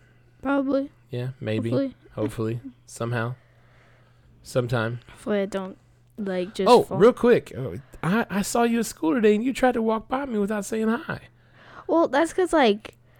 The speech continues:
Speaker 1: that's 'cause, like, um, Doctor Randall,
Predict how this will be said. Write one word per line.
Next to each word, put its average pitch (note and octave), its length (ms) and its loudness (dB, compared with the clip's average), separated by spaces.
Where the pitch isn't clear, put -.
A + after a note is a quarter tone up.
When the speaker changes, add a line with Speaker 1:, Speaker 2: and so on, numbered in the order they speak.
Speaker 1:
that's C#4 160 -2
'cause, D#4+ 220 2
like, G3 480 0
um, F#3 560 -2
Doctor G3+ 360 0
Randall, A#3+ 680 0